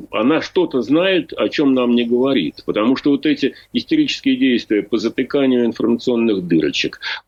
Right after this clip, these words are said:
последних, из маленьких совсем, нашли, нашли с кем бороться, с Дождем.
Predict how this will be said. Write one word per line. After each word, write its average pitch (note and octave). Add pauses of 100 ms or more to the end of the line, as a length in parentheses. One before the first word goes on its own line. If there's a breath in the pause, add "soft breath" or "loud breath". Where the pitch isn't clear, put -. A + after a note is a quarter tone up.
(120)
последних, C#3
из -
маленьких D#3
совсем, F2+
нашли, D3+
нашли A#2+
с -
кем B2
бороться, A2+
с F2
Дождем. F#2